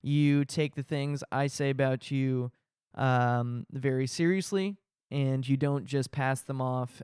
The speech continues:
as, um, me j-, just trying to be nice,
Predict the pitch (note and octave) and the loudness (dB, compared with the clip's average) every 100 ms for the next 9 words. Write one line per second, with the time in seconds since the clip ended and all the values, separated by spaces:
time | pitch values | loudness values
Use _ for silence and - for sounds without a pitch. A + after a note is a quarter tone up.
0 | - C3 B2+ B2 A#2+ A#2+ A#2+ A#2+ - - | -10 -6 -4 -2 -2 -2 -2 -4 -10 -18
1 | _ _ _ - - B2 A#2+ A#2+ A#2 A#2 | _ _ _ -8 0 2 2 0 -2 -4
2 | A#2 A#2 - _ _ _ - C#3+ D3 C#3+ | -6 -8 -14 _ _ _ -6 0 2 0
3 | C3 _ _ _ _ _ _ _ _ _ | -4 _ _ _ _ _ _ _ _ _
4 | _ _ _ _ _ _ _ _ - - | _ _ _ _ _ _ _ _ -14 0
5 | D#3+ - - D#3+ D3 C3+ C3 A#2 G2+ - | 0 0 -2 0 0 0 -2 -2 -6 -12
6 | - | -18